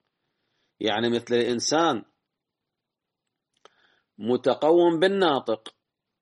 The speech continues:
فإذا زال الناطق زال الإنسان، وغير متقوم بالعرض العام كالماشي بالنسبة للإنسان، عفوًا، كالشيء بالنسبة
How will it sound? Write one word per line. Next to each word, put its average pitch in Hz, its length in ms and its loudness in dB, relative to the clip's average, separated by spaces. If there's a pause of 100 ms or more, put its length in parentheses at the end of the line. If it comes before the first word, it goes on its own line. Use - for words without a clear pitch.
(220)
فإذا 123 460 0
زال 127 300 2
الناطق 147 500 -2
زال 170 260 4
الإنسان، 127 520 0 (2250)
وغير 135 560 0
متقوم 175 840 2
بالعرض 131 500 0
العام 117 540 0 (1400)
كالماشي 123 800 -2
بالنسبة 110 560 -6
للإنسان، 113 640 -6
عفوًا، 107 500 -10 (680)
كالشيء 123 580 0
بالنسبة 110 500 -4